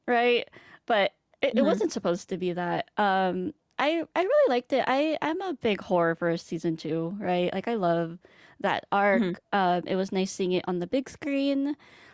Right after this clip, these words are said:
Speaker 1: I had never watched, I, we all watched Demon Slayer together in our little, uh, friend group, and we watched it in Japanese, and I've never seen the dub, so I went to, I went with my friend Jer to see it in the dub,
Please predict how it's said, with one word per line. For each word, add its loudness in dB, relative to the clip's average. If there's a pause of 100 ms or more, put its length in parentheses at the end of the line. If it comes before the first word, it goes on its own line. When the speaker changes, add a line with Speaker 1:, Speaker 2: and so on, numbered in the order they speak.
(340)
Speaker 1:
I 0
had 0
never 2
watched, 0 (220)
I, 2 (140)
we 4
all 4
watched 0
Demon 0
Slayer 0
together 2
in 0
our 0
little, 0 (120)
uh, -2
friend 0
group, 0 (300)
and 2
we 4
watched 0
it 0
in 2
Japanese, 0
and 0
I've -2
never 0
seen -2
the 2
dub, 2 (140)
so 0
I 2
went -6
to, -6 (160)
I 0
went -2
with -4
my -4
friend -2
Jer 0
to -10
see -2
it 0
in -4
the -4
dub, 2